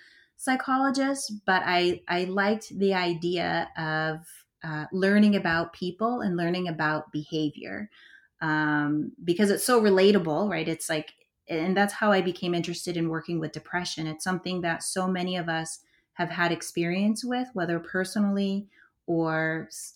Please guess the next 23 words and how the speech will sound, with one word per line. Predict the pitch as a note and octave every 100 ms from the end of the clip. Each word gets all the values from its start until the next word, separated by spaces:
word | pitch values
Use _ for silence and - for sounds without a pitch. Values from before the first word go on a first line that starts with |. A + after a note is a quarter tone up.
| -
someone | - F3+ E3+
we | E3
know, | D#3+ F3+ F#3 F3+
or | F3+
even | C4 C#4+ A3+
just | F3 -
sadness. | E3 F3+ E3 D#3 G3+ -
You | E3
know, | D#3+
I | E3+
always | F3+ F3
say | F3+
everyone's | E3+ F#3+ A3 G3+ F3
been | E3+ D#3
sad | - D#3+ E3 D#3 D3
at | -
some | - E3 E3+
point | - D#3 C#3+ D3
in | D3
our | C#3
<laughs> | F3+ - -
lives. | A#3+ G#3+ - - - - - - -
Um, | F3+ F3 E3+ D#3+ D#3 -